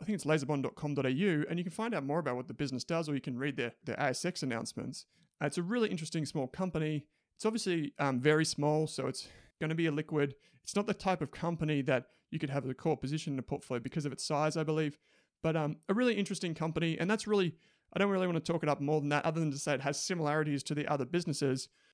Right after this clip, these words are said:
and it's worthwhile, um, popping it on your watch list and just getting to know the business a bit more.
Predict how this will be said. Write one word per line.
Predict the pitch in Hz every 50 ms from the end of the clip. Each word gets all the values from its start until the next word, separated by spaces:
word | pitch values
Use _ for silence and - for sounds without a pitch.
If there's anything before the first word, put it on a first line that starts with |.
| -
and | - 151 151 156 151 151 156 147 - -
it's | - 170 160 -
worthwhile, | 156 156 160 151 143 - 147 143 139 135 131 131 131 131 - - _ _ - -
um, | - 131 120 123
popping | - 196 185 185 170
it | 156
on | 143
your | 139 131
watch | 139 135 - -
list | 143 143 131 - -
and | 160 170
just | 190 - - -
getting | 165 151 143
to | - 131
know | 123 123 123 131
the | 131
business | 120 117 135 113 131 127 -
a | 123
bit | 110 120 113 -
more. | 135 139 143 120 110 -